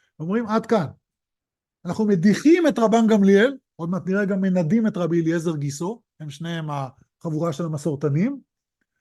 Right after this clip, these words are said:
ומחליפים אותם בתורה של משא ומתן. כי אחרת הסיפור הזה מתפרק לחלוטין.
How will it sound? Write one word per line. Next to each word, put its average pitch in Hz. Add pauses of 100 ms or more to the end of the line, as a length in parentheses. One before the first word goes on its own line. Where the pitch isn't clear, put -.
(140)
ומחליפים 220
אותם 285
בתורה 226
של 233
משא 190
ומתן. 175 (560)
כי 214
אחרת 294
הסיפור 240
הזה 226
מתפרק 202
לחלוטין. 156